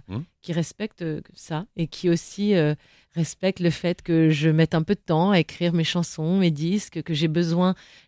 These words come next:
Speaker 2: justement, à une époque où aussi, euh, il faut rester présent et occuper l'espace tout le temps, euh, même lorsque l'on n'a plus de projet musical, mais rester présent, euh,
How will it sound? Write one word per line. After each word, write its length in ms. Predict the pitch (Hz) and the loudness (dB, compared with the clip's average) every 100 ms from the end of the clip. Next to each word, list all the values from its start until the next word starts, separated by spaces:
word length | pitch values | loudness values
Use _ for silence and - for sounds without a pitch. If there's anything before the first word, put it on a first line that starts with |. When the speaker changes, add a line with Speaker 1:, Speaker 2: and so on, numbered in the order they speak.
| - | -14
Speaker 2:
justement, 300 | 147 170 175 | -8 -2 0
à 60 | |
une 100 | 170 | 2
époque 380 | 165 - 180 - | -2 -2 -6 -4
où 40 | |
aussi, 400 | 156 - - 190 - _ _ - | -6 -6 -6 -6 -6 _ _ -12
euh, 580 | 147 143 - - - - - - - - | -6 -4 -6 -8 -10 -12 -14 -16 -18 -12
il 140 | - 156 | -8 -8
faut 160 | - | -4
rester 280 | 160 156 175 | -4 -4 -8
présent 540 | - 175 160 180 185 | 0 2 4 6 6
et 120 | 180 151 | 4 2
occuper 320 | - - 175 | -2 -6 -4
l'espace 540 | 170 - - 180 - - | -4 -6 -2 -2 -2 -8
tout 80 | |
le 60 | 165 | -10
temps, 280 | - 190 196 - - - 151 | 0 2 2 -2 -20 -12 -2
euh, 600 | 151 147 143 143 147 147 | 0 2 2 2 0 2
même 200 | 156 165 | 2 2
lorsque 260 | 160 - 165 | 0 -4 -2
l'on 120 | 160 | 0
n'a 540 | 156 147 143 143 139 123 _ | 2 2 2 2 2 -2 _
plus 140 | 180 | -8
de 60 | 165 | -8
projet 300 | - 151 165 | -4 0 4
musical, 560 | 160 147 - 180 180 | 4 2 0 2 4
mais 100 | 165 | 4
rester 280 | 147 147 - | 2 -2 -6
présent, 600 | - 160 135 156 165 180 | -2 0 4 4 4 4
euh, 120 | 151 | 2